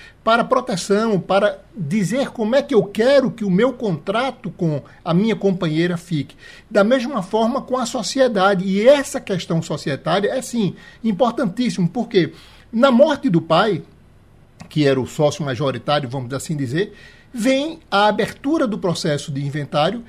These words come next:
e se a empresa se dissolve com a morte do pai, a empresa fecha.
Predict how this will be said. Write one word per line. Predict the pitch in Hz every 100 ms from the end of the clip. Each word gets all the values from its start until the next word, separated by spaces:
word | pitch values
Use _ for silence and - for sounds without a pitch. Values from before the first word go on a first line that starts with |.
| - - -
e | 311
se | 233 349
a |
empresa | 359 254 196 185 147 156 240 262 -
se | - 320
dissolve | 220 - 214 208 156 151
com | 185
a | 165
morte | 143 135 -
do | 175
pai, | 180 - 381
a |
empresa | 262 202 156 143 147 - _ - _ _
fecha. | - 175 147 - 123